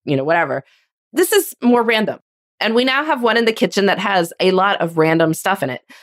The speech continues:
But the kitchen counter is finally mostly cleared off. And it was never gonna be if I was, like, trying to come up with categories that were, you know, mutually exclusive and <laughs> comprehensively exhaustive for the organizing. So that is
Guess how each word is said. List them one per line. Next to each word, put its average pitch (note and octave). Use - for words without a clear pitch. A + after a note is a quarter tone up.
But E4
the B3
kitchen B3+
counter C#4
is G3
finally F#3+
mostly E3+
cleared E3
off. E3
And E3
it G3
was F#3
never G#3+
gonna D#3+
be D#3+
if D#3
I D3+
was, D#3+
like, D3
trying B3+
to E3
come E3+
up E3
with D#3
categories D#3+
that D#3
were, D3+
you E3+
know, D#3+
mutually F3
exclusive F3+
and D#3
<laughs> -
comprehensively F3+
exhaustive F3
for E3
the A3
organizing. G3
So F#3
that D3+
is -